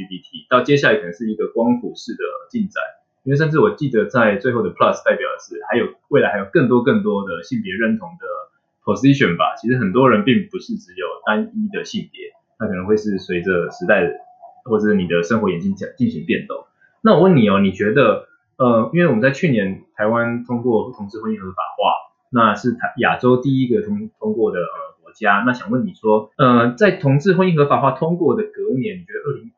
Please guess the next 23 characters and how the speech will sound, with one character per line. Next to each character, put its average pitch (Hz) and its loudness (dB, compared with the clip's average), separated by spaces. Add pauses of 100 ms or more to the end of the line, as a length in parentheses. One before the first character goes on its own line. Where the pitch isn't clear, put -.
二 131 0
零 87 -8
台 95 -14
湾 147 -4
人， 90 -8 (260)
呃， 90 -14
在 127 -2
同 104 -10
志 120 -10
大 123 0
游 98 -4
行 92 -12
上 104 -6
的 90 -10
诉 113 -4
求 - -18
到 - -10
底 - -18
会 - -16
是 - -18
什 - -20
么？ - -20 (140)
跟， 139 0